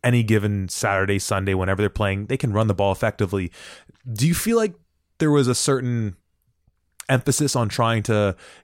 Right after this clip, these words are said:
get Hillock going a bit more? I mean, they could just hand that ball off and win all these games, but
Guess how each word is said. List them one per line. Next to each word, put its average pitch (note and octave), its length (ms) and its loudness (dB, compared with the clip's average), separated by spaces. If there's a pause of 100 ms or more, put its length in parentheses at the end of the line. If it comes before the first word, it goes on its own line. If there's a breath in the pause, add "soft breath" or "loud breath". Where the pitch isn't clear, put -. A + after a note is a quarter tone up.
(120)
get G#2+ 200 0
Hillock A#2 340 2
going A#2+ 220 4
a A2+ 40 4
bit A2+ 160 0
more? A#2 260 2
I B2 40 0
mean, B2 140 2
they E3 100 2
could G3 140 0
just D3+ 140 -2
hand A#2+ 220 0
that F#2 200 0
ball G2 200 2
off F2 200 -6
and G2+ 160 -4
win G#2+ 140 2
all F#2+ 120 2
these F2+ 220 -2
games, A2+ 280 0
but G2+ 240 0